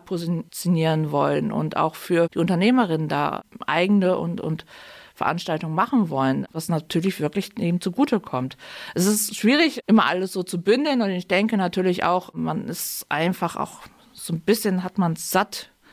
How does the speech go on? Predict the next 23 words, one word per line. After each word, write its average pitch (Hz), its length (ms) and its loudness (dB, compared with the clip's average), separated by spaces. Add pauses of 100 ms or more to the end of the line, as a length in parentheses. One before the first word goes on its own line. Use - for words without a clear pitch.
(420)
immer 185 220 4
so 165 100 4
die 151 80 2
Kopfhörer 175 560 2
aufzusetzen. 170 640 0
Ich 156 80 -6
weiß, 156 220 0
bei 160 120 0
mir 165 220 2
tun 175 220 0
die 160 40 0
Kopfhörer 165 380 -2
dann 170 140 0
irgendwann 156 260 0
mal 156 160 0
weh, 185 160 6
weil 175 140 2
sie 165 100 -2
dann 160 180 0
nur 165 120 -2
an 160 100 0
der 151 100 0
Brille 220 360 2